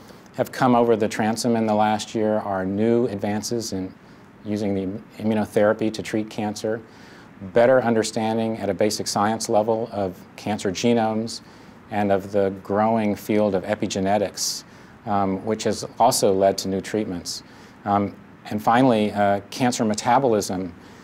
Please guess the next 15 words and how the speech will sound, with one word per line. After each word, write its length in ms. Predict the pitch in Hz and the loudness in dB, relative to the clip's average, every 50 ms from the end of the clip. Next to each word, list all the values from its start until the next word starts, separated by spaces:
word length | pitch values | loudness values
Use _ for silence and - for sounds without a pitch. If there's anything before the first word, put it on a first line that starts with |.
| - - - | -20 -10 -4
uh, 260 | 117 104 101 98 98 101 | 0 2 4 4 2 0
has, 360 | 101 104 113 104 95 - - - | -2 -2 -2 -2 -2 -4 -6 -8
uh, 60 | 123 110 - - - - - - | -10 -10 -10 -18 -20 -20 -20 -16
continued 500 | - - 110 - - 143 139 131 127 120 | -8 -6 -6 0 2 4 4 4 4 2
to 140 | - - 110 | 2 -2 -2
expand. 680 | 98 - - - - 120 113 117 120 127 139 147 139 - - - - - - - - | -2 -2 -4 -4 -2 -2 0 2 2 0 0 -2 -4 -10 -16 -20 -20 -20 -20 -6 -2
Uh, 260 | 113 107 104 104 101 | 2 4 4 4 4
there 160 | 95 104 101 | 2 0 2
are 60 | 101 | 2
new 180 | 104 107 110 117 | 2 2 2 2
drugs 540 | 110 107 101 101 101 117 139 131 127 - - | 2 4 4 6 6 6 6 4 -2 -6 -8
based 400 | - - 107 107 117 117 - 120 | -4 -2 0 0 0 0 0 0
on 100 | 107 107 | 2 2
that 180 | 107 107 107 107 | 2 0 0 0
knowledge, 500 | 104 104 107 107 117 127 135 131 - | 2 2 2 2 2 0 -2 -4 -10